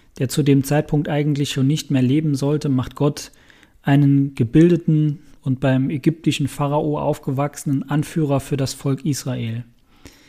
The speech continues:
Einer, der in einigen der herausragendsten Geschichten der Bibel eine zentrale Rolle spielt. Gott hängt nicht davon ab, welche Voraussetzungen ich mitbringe,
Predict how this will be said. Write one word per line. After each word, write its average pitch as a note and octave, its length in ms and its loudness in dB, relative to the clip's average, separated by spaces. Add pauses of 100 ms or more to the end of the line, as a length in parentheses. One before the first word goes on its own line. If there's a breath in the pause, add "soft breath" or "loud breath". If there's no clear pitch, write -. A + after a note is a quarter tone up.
(300 soft breath)
Einer, D3+ 380 2
der D3 280 2
in D#3 200 -2
einigen D3 400 -2
der B2 160 0
herausragendsten D3+ 960 0
Geschichten D3 580 -2
der C3 120 0
Bibel C#3+ 420 -2
eine C3 260 -2
zentrale B2+ 540 2
Rolle B2 240 2
spielt. B2+ 520 -10 (1400)
Gott D#3 180 2
hängt E3 220 2
nicht E3 220 0
davon D3 300 -2
ab, D3+ 260 -4
welche C3+ 240 0
Voraussetzungen C3+ 920 0
ich C3+ 200 -4
mitbringe, B2+ 580 0